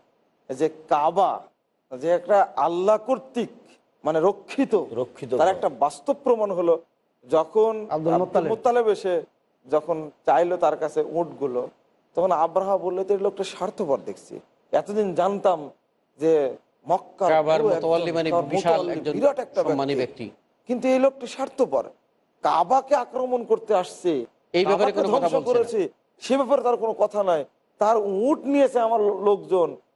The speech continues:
Speaker 1: আর সেটা নিয়ে তার বক্তব্য,
Speaker 2: মাথা ব্যথা, এই
Speaker 1: মাথা
Speaker 2: নিয়ে
Speaker 1: ব্যথা,
Speaker 2: তার
Speaker 1: এটা
Speaker 2: মাথা
Speaker 1: কেন?"
Speaker 2: ব্যথা।
Speaker 1: তখন সে বলল, কত বুদ্ধিমান এবং তার ইমানটা
Speaker 2: না,
Speaker 1: কত
Speaker 2: এই
Speaker 1: ছিল
Speaker 2: কথাটা,
Speaker 1: ভিতরে।
Speaker 2: এই
Speaker 3: কত
Speaker 2: কথাটা।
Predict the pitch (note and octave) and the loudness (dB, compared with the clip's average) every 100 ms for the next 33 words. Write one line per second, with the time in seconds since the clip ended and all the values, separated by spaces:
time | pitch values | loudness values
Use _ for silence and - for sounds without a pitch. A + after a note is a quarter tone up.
0 | - C#3+ - G3 B3+ C4+ C#4 C4 A#3 G#3+ | -4 -4 -2 0 0 0 -2 -4 -4 -6
1 | G#3 A3 A#3+ F#3 B2 E3 E3 G3 F#3+ F#3 | -8 -4 -6 -4 -4 -2 0 0 0 -4
2 | D#3 E3+ - C#4 C4 - D#4 A#3 D4+ C4 | -2 0 0 2 2 2 0 0 0 0
3 | - _ _ _ _ _ _ - F3 D#3+ | -8 _ _ _ _ _ _ -2 -2 -2
4 | G#3 G3 D#3+ E3 C#3+ - F#3+ F#3+ A#3+ F#3+ | -8 -4 -2 0 0 -2 -2 0 -2 -4
5 | - _ _ _ - E3 F3+ B2+ G#3 A3+ | -12 _ _ _ -4 -2 -2 -2 -2 0
6 | F#3+ D#3+ C#3+ E3 E3 F3+ - F3 F3 - | -2 -2 0 0 0 -2 -2 -2 -2 -6
7 | E3 G#3 B3+ A#3+ G#3 G3 F#3+ - G3 G#3 | -4 -2 0 0 -2 -2 -4 2 2 4
8 | F3+ C3 C3 A2+ - E3 A3+ - | 2 2 -2 -2 0 2 4 2